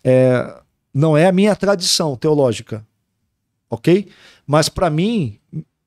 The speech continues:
pelo que eu vejo, é uma coisa, é algo que é feito de modo sincero e honesto. Eu não vejo, nunca vi o Luiz Hermínio pregando uma bobagem ou uma coisa muito fora.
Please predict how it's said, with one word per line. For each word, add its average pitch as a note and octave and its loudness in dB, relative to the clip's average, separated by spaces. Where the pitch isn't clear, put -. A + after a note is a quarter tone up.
pelo E3+ 2
que - 0
eu D#3 2
vejo, C#3 2
é C#3 4
uma D#3+ -2
coisa, E3+ 2
é C#3+ 4
algo E3 2
que - -4
é D#3+ 0
feito E3 2
de C#3+ -2
modo D#3+ 2
sincero D3+ 2
e - 2
honesto. D#3 -2
Eu D3+ 4
não F#3 0
vejo, E3+ 2
nunca G#3 0
vi F#3 -4
o E3 0
Luiz E3+ 2
Hermínio F3 2
pregando F3 -8
uma F3 -8
bobagem D3+ -2
ou D#3+ 0
uma D#3+ 2
coisa D#3 2
muito E3 0
fora. A2+ 0